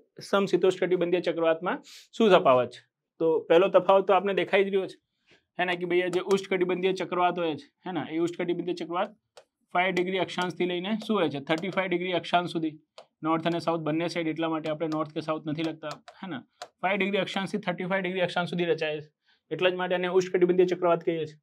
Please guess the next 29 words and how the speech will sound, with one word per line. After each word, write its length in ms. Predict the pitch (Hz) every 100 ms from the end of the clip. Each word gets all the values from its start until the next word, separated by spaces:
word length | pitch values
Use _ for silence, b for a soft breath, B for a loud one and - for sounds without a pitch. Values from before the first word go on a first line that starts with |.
| _ b b b
અને 180 | 165 165
આ 160 | 165 185
ભૈયા 260 | 175 185 180
ક્યાંથી 280 | 180 180
ક્યાં 160 | 185 185
સુધી? 260 | 185 175 165 - - -
તો 60 |
આપણે 200 | 151 165
કહી 120 | 165 156
શકીએ 220 | 165 165
છીએ 140 | 185
ફોર્ટી 280 | 165 160 165
ફાઈવ 200 | 156 165
ડિગ્રીથી 340 | 160 160 160
લઈને 240 | 165 165 220 175
સિક્સટી 320 | 175 170 196
ડિગ્રી, 300 | 175 170 170 160
હે 60 |
ને? 100 | 185
નોર્થ 280 | 170 170 160
અને 140 | 170 160
સાઉથ 280 | 170 190 196 156
બંને 240 | 160 175
સાઈડ. 260 | 170 156 156 _ - - _ -
તો 80 | 143
ફોર્ટી 280 | 175 175
ફાઈવ 200 | 185 185
ડિગ્રીથી 340 | 180 175 180 185
લઈને 240 | 180 180